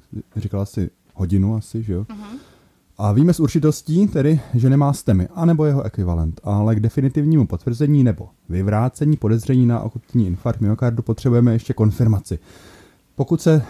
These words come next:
Speaker 1: budeme řídit doporučeními současnými, čili evropskými guidelines z roku dva tisíce patnáct, doufám, <laughs> je, je nutné při časné prezentaci pacienta na, na urgentním příjmu nebo u lékaře do šesti hodin od začátku obtíží odebrat v případě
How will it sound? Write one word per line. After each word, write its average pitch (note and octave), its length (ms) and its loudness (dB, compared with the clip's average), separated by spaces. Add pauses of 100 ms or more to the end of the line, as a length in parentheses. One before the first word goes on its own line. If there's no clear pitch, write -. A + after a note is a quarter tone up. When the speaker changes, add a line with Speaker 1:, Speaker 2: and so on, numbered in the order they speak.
(160)
Speaker 1:
budeme C#3 340 4
řídit C3+ 320 2 (520)
doporučeními A#2 640 2
současnými, B2 760 0
čili F2 240 -4 (240)
evropskými G2+ 440 0
guidelines G#2 640 0 (320)
z G#2 80 -6
roku G#2+ 140 -4
dva G#2+ 100 -2
tisíce A2+ 260 -8
patnáct, A2 460 -2 (880)
doufám, G#2+ 420 -2 (180)
<laughs> A2 300 -6
je, C#3 220 4 (120)
je C#3+ 240 4
nutné C3 320 0
při C3+ 160 -10
časné D3 320 2
prezentaci B2+ 760 2 (260)
pacienta A2+ 520 0
na, A#2 240 -2 (340)
na G2 60 -6
urgentním A#2+ 340 -2
příjmu A2 280 -2
nebo A#2 160 2
u G2 80 -2
lékaře A#2 460 0 (520)
do A2 100 4
šesti - 340 0
hodin A#2 380 4
od A#2+ 100 -6
začátku A2+ 380 -2
obtíží G2+ 520 -4
odebrat A#2+ 420 -2
v - 40 -20
případě A2 520 -2